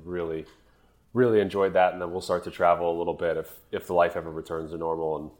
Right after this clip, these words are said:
uh, but being here, not being here is really priority one, 'cause it,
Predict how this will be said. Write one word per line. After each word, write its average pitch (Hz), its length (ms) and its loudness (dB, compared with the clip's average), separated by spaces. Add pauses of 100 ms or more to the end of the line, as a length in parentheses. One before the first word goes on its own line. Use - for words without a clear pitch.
(640)
uh, 80 220 0
but - 340 -8 (140)
being 110 260 2
here, 90 420 0 (380)
not 104 260 6
being 85 220 -2
here 80 180 -4
is 78 140 -8
really 80 220 -2
priority 78 420 2
one, 73 300 -8
'cause 80 200 -12
it, 82 140 -6